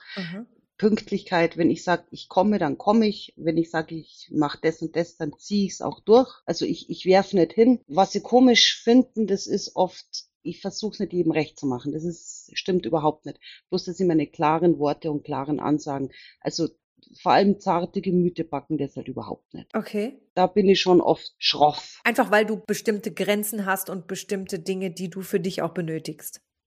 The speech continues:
Speaker 1: Und
Speaker 2: Ja,
Speaker 1: dann setzt
Speaker 2: und
Speaker 1: du das auch durch.
Speaker 2: genau, und ich
Speaker 1: Mhm.
Speaker 2: erkläre einfache Sachen, erkläre ich dreimal. Und wenn ich's dreimal derselben Person erklärt hab, sag ich, „Du, wenn ich's dir ein viertes Mal erklären muss,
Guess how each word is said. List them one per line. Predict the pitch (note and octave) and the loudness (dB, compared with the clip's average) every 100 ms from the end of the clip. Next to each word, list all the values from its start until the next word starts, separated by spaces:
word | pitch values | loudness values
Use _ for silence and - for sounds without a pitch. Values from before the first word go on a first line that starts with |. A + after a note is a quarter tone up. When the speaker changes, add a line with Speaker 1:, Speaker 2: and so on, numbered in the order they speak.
| _ | _
Speaker 1:
Und | D3 | -2
Speaker 2:
Ja, | A#2+ | 2
Speaker 1:
dann | C3 | 4
setzt | G3+ - | 4 2
Speaker 2:
und | - | 0
Speaker 1:
du | |
das | G3 F#3+ | -2 0
auch | F#3+ | -2
durch. | - D#3+ D3 - - | -2 -4 -6 -16 -4
Speaker 2:
genau, | E3 D3+ B2+ | 2 6 6
und | - D#3+ | 4 0
ich | - G3 | -2 -2
Speaker 1:
Mhm. | F#3 | -2
Speaker 2:
erkläre | G#3+ F3 E3+ - _ | -2 2 2 0 _
einfache | - G#3+ G#3 G3+ F#3 | 2 4 4 2 2
Sachen, | D3 C#3+ - C3+ - _ | 0 0 0 -8 -10 _
erkläre | - D3+ F3 E3 | -8 -2 4 6
ich | D#3+ - _ _ - | 4 -2 _ _ -4
dreimal. | D3 E3 D#3+ C3+ A#2+ A2+ _ _ _ _ | 0 4 6 4 4 -2 _ _ _ _
Und | - | 2
wenn | E3 | 6
ich's | E3 - | 6 4
dreimal | - E3+ A3+ A3+ | 0 2 4 4
derselben | G#3 G3 F3+ F3+ | 4 2 4 4
Person | F3+ F3 F3 E3+ | 2 -4 0 2
erklärt | E3 E3 D#3 D3 | 2 0 -2 -2
hab, | C#3+ - | -4 -8
sag | E3 | -6
ich, | E3 | -4
„Du, | G3 | -2
wenn | F#3 F3+ | 0 0
ich's | E3+ | -2
dir | E3 | -6
ein | D#3+ | -6
viertes | - A3+ A3 - | -6 -8 -8 -4
Mal | D#3+ | -2
erklären | D3+ - D#3 D3+ | -2 -2 0 0
muss, | E3 F#3+ - | 0 -4 -12